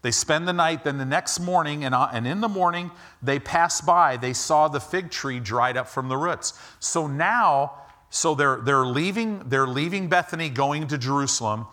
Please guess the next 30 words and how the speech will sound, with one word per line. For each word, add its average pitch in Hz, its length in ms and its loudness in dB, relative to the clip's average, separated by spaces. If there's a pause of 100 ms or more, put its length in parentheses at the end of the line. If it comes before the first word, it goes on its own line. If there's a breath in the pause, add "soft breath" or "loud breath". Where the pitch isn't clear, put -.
(960 loud breath)
He 120 140 -4
sees 170 360 0
the 165 100 0
fig 143 260 -2
tree, 117 280 -2
he 113 140 -6
curses - 600 0
it. 98 200 -4 (260 loud breath)
They 127 140 -2
go 139 240 0
into 175 220 -2
Jerusalem 151 680 -2
all 143 240 4
day, 147 440 0 (300 loud breath)
do 127 220 2
their 185 160 2
thing. 127 460 -2 (260 loud breath)
They 117 120 0
come 120 360 -2
back 131 400 0
by 143 240 2
the 180 100 -4
fig 180 300 -4
tree, 170 400 -4 (260 loud breath)
walk 127 440 0
to 175 100 -2
Bethany, 139 540 -2 (200 loud breath)
spend 151 640 -2
the 208 80 0
night, 165 460 0